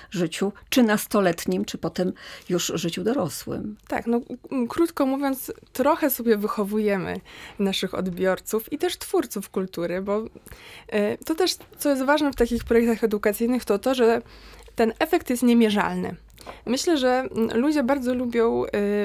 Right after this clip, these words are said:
Speaker 2: wszystko sobie umieszczać w tabelach i
Speaker 1: Excel,
Speaker 2: d-,
Speaker 1: najważniejsza
Speaker 2: Excelach,
Speaker 1: rzecz,
Speaker 2: tak,
Speaker 1: tak?
Speaker 2: w Excelu, ile było odbiorców.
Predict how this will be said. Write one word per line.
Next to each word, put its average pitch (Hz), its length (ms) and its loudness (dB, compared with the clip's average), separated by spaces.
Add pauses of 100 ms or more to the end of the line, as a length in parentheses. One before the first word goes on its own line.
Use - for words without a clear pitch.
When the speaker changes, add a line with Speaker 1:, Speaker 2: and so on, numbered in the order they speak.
(140)
Speaker 2:
wszystko - 380 -4
sobie 214 280 -4
umieszczać 208 400 -2
w - 100 -18
tabelach 247 920 -2 (340)
i 220 400 -2 (160)
Speaker 1:
Excel, 208 440 2
Speaker 2:
d-, 175 60 0
Speaker 1:
najważniejsza 220 580 4
Speaker 2:
Excelach, 311 320 8
Speaker 1:
rzecz, 220 160 6
Speaker 2:
tak, 247 240 4
Speaker 1:
tak? 233 180 6
Speaker 2:
w 233 40 0
Excelu, 285 580 2
ile 226 240 4
było 202 360 4
odbiorców. 269 920 2